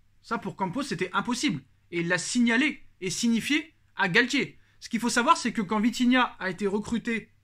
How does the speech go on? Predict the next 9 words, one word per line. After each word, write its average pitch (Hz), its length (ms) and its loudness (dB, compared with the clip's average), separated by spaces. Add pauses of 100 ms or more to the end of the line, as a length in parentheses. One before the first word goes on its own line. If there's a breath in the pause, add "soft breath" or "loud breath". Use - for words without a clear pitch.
(120)
par 175 140 2
le 175 120 0
Paris 185 240 0
Saint-Germain 185 480 0
au 170 160 -2
F 160 40 -4
C 170 120 -2
Porto, 277 480 -2 (400 soft breath)
Galtier 208 640 0